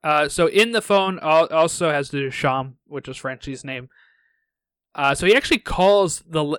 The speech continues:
Layla number, and she is like, "What is up with your accent?" Which we've talked about in the, uh, in the trailer when it happened. You know, "What's up with your accent? Why are you talking like that?"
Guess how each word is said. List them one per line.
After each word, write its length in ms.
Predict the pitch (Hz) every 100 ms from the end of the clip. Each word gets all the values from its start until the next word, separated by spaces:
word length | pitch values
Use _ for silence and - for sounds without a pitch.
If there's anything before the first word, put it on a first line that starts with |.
| -
Layla 500 | - 147 170 180 165
number, 600 | 151 139 131 127 131 - -
and 540 | 143 139 139 139 135 _ _
she 720 | - - 185 190 196 185 - _ _ _
is 160 | 160 151
like, 200 | 156 131
"What 160 | 143 269
is 140 | 226
up 100 | 226
with 140 | 214
your 120 | 208 147
accent?" 640 | 127 127 - 127 123 -
Which 220 | 156 156
we've 160 | 214 233
talked 280 | 247 220 214
about 300 | 196 180 170
in 160 | 160
the, 300 | 151 135 135 -
uh, 400 | 135 131 127 127 - _ _ _ _ _
in 140 | 185
the 100 | 175
trailer 480 | 143 - 156 165 170
when 140 | 139 127
it 80 |
happened. 340 | 123 120 127 120
You 80 | 160
know, 80 | 165
"What's 260 | 349 -
up 140 | 370 349
with 180 | 311
your 140 | 285 233
accent? 480 | 233 240 - 139 -
Why 180 | 147
are 80 | 190
you 120 | 233
talking 360 | 220 202 196 190
like 240 | 151 131
that?" 320 | - 135 135